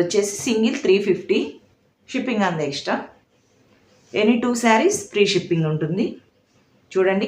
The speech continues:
క్లాత్ కూడా మీకు ఇలా పెడుతుంటేనే మీకు అర్థమైపోతుంది ఎంత స్మూత్గా ఉంది అని. డిజైన్స్ చూడండి, బోర్డర్స్ చూడండి, ఇవన్నీ వేరువేరుగా మారుతూ ఉంటాయి. మీకు నచ్చిన any కలర్ బుక్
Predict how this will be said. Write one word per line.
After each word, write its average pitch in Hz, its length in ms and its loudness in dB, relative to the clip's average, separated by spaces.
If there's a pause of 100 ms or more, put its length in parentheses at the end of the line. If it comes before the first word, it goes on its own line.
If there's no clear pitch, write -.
క్లాత్ 170 360 4
కూడా 208 140 2 (100)
మీకు 175 200 -2 (100)
ఇలా 170 120 4 (100)
పెడుతుంటేనే 196 600 0
మీకు 220 180 0
అర్థమైపోతుంది 147 760 -2 (100)
ఎంత 147 240 -6
స్మూత్గా 160 420 -4 (120)
ఉంది 139 200 -2 (120)
అని. - 120 -12 (1160)
డిజైన్స్ 240 420 2
చూడండి, 156 380 0 (120)
బోర్డర్స్ 180 440 2
చూడండి, 143 420 -4 (640)
ఇవన్నీ 180 320 0 (100)
వేరువేరుగా 180 560 4 (120)
మారుతూ 160 420 0
ఉంటాయి. 131 340 -6 (1800)
మీకు 175 260 -2
నచ్చిన 175 320 -2 (220)
any 185 160 0 (120)
కలర్ 180 300 2
బుక్ 156 140 -8